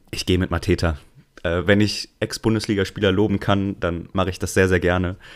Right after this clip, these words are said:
Äh, ist für mich unter Glasner eine spannende Rolle, gerade vorne in diesem Trio. Wenn Olise und Eze fit sind, ist das richtig gut. Hat, äh, zwei Tore gemacht.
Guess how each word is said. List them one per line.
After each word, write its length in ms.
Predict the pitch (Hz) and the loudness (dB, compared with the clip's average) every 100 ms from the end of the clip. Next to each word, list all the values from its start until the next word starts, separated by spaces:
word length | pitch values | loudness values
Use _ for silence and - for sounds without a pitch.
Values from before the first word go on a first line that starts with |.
| - - - | -20 -16 -6
Äh, 100 | 107 | -4
ist 140 | - | -2
für 80 | 95 | -2
mich 180 | 98 92 | 0 -2
unter 200 | 92 92 | -4 -2
Glasner 680 | 90 87 - 90 87 85 - _ _ _ | 0 0 0 0 0 -2 -6 _ _ _
eine 120 | 95 | -4
spannende 360 | 90 101 104 92 | 2 2 2 2
Rolle, 360 | 92 95 90 | 2 2 0
gerade 300 | 87 - 90 | -2 -2 -2
vorne 340 | 90 - 98 95 | -2 0 0 0
in 80 | 92 | -2
diesem 220 | 90 90 | -4 -6
Trio. 460 | - 104 98 92 - - - - | -2 0 2 0 -4 -20 -20 -4
Wenn 180 | 90 | -2
Olise 400 | 87 95 - 98 | 0 -2 0 2
und 160 | 90 87 | 2 -2
Eze 200 | 95 92 | -4 -4
fit 200 | - 101 | -2 -2
sind, 380 | - 90 87 - _ _ | 0 0 -2 -10 _ _
ist 160 | - - | -12 -8
das 180 | 87 - | -8 -4
richtig 360 | 98 - 95 | -4 -4 -6
gut. 280 | 101 92 - - - - - | -2 -2 -2 -12 -20 -20 -10
Hat, 180 | 90 - | -6 -4
äh, 160 | 87 | -6
zwei 220 | - 98 | -2 -2
Tore 240 | 92 101 92 | 0 0 0
gemacht. 500 | 90 90 - - | 0 -2 -4 -10